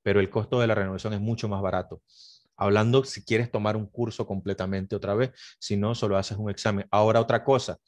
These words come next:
y no quiero confundirlos con mucha información. Existe otra figura todavía que tiene que ver directamente con Autodesk.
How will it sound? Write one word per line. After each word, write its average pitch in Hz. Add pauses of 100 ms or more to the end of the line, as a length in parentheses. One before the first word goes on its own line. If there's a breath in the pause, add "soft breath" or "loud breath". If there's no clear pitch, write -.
(540 soft breath)
y 113 (180)
no 117
quiero 127
confundirlos 104
con 104
mucha 107
información. 98 (720 loud breath)
Existe 135 (240)
otra 127
figura 123
todavía 104 (520)
que 113
tiene 127
que 123
ver 135 (280)
directamente 120
con 104
Autodesk. 98